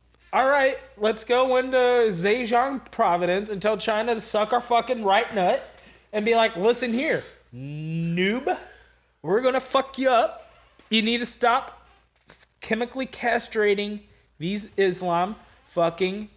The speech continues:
Uyghurs, or Uyghurs, whatever they're called. You need to stop doing this shit. You need to stop doing this, or we're gonna fuck you up a little more."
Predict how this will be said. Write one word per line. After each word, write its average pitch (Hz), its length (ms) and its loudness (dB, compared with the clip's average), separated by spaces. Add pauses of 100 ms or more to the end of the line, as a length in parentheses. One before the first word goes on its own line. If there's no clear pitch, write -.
(160)
Uyghurs, 180 560 0 (220)
or 170 80 -2
Uyghurs, 165 640 0
whatever 165 300 0
they're 156 100 -4
called. 156 340 -2 (300)
You 165 120 0
need 202 140 -2
to 196 80 -4
stop 220 300 -2
doing 254 240 -2
this 170 180 0
shit. 190 280 -2
You 180 100 -4
need 202 140 -2
to 202 60 -6
stop 208 300 -6
doing 196 240 -4
this, 233 340 -4 (580)
or 214 100 2
we're 226 100 2
gonna 247 160 2
fuck 247 260 -2
you 247 80 2
up 247 120 -4
a 247 40 -6
little 247 260 2
more." 247 380 0